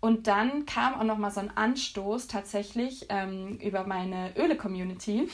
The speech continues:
<laughs> Vielleicht ist das jetzt der Punkt, wo ich darauf mal kurz eingehe. Ähm, ähm, also ich, ich arbeite mit ätherischen Ölen,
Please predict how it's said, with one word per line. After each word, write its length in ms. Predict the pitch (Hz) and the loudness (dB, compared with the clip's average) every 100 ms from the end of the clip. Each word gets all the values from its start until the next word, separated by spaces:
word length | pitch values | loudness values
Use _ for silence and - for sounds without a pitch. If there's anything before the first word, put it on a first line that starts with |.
| - - 320 | -6 2 2
<laughs> 400 | - - - - | 2 -8 -14 -6
Vielleicht 280 | - 208 - | 2 2 2
ist 140 | 208 | 0
das 140 | 208 202 | 0 0
jetzt 180 | 190 - | -2 -2
der 60 | |
Punkt, 280 | 185 202 202 | -2 -2 -4
wo 60 | 190 | -4
ich 80 | 185 | -4
darauf 300 | 226 233 202 | -2 -2 -4
mal 100 | 196 | -6
kurz 240 | - 190 | -8 -8
eingehe. 460 | 196 190 190 202 269 - - - - - - - | -8 -8 -2 0 0 -4 -14 -20 -20 -16 -16 -2
Ähm, 420 | 208 196 196 190 202 - - - - - - | 0 2 0 -2 -6 -12 -16 -18 -20 -20 -4
ähm, 520 | - 202 196 196 190 196 | 6 10 10 6 0 4
also 160 | 226 220 | 6 6
ich, 200 | 240 - | 2 2
ich 140 | - | 6
arbeite 280 | 220 220 214 | 8 8 4
mit 100 | 202 | -2
ätherischen 460 | 208 202 196 - | -2 -2 -2 -4
Ölen, 260 | - 208 285 | 0 4 4